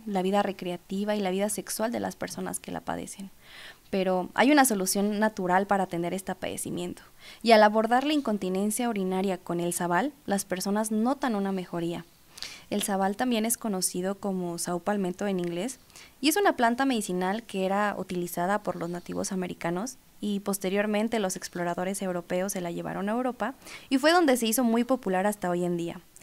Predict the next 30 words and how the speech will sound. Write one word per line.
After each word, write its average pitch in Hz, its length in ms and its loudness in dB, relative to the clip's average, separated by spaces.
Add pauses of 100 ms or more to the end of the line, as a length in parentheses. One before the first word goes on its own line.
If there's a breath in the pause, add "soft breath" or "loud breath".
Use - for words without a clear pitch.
(300 loud breath)
Y 214 120 2
uno 240 420 4
de 185 140 0
los 175 240 -2
principales 180 640 0
beneficios 180 880 -4
que 175 240 -4
ofrece 180 340 -4
el 202 100 -2
sabal, 190 340 2 (260 loud breath)
pues 269 160 0
es 285 80 2
esta 302 180 2
capacidad 196 560 0
de 240 160 -2
mejorar 190 500 0
la 220 80 0
incontinencia 185 760 -4
urinaria, 190 540 -4 (180)
mejorando 214 560 2
a 247 40 -2
su 208 160 -6
vez 254 400 -4
la 190 140 -4
salud 180 320 -6
de 202 100 -2
la 190 200 -2
próstata. - 580 -6 (680 loud breath)
La 196 160 2
próstata 202 760 2